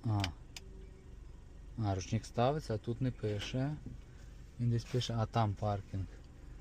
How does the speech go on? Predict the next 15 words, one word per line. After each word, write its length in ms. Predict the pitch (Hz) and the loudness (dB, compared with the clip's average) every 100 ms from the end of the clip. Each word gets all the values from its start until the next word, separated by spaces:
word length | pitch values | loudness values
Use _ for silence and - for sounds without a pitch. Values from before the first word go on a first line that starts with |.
| - - - - - | -12 -12 -14 -12 -4
Бляха, 240 | 110 95 | -2 0
я 120 | 107 110 | 0 0
ще 140 | - | 0
його 160 | 117 120 | 2 4
навіть 260 | 120 117 | 4 4
не 80 | 120 | 2
бачив, 420 | 113 120 - 104 | 4 2 2 -2
який, 320 | 104 - 135 | -2 -2 -2
що, 180 | 117 - | -2 0
до 200 | 120 110 | 2 2
чого. 460 | - - 131 110 104 - - - - - - - - | 0 2 4 4 0 -2 -12 -10 -10 -10 -10 -10 -2
Ладно, 260 | 117 110 101 | 4 6 6
зараз 260 | 104 107 101 | 4 4 6
завеземо, 580 | 107 107 107 123 120 104 | 4 4 6 6 6 4
подивлюся. 680 | 110 113 113 117 120 - | 2 4 6 6 4 4